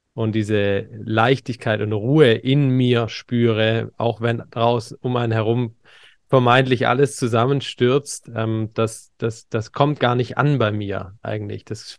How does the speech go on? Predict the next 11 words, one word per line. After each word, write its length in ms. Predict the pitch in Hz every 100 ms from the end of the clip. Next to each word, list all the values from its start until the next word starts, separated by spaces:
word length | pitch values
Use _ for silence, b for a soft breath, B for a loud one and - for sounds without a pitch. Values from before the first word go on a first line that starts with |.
| -
zieht 180 | - 123
einfach 300 | 131 127 123
an 120 | 123
mir 140 | 123 117
vorüber. 600 | 117 107 131 120 123 127 b b b _ _ _ _ _ _
Und 240 | - 117 113
das 160 | 113 123
ist 180 | 120
genau 260 | - 117 117
diese, 520 | 110 104 110 107 104 95 _ _ -
dieses 360 | 117 113 110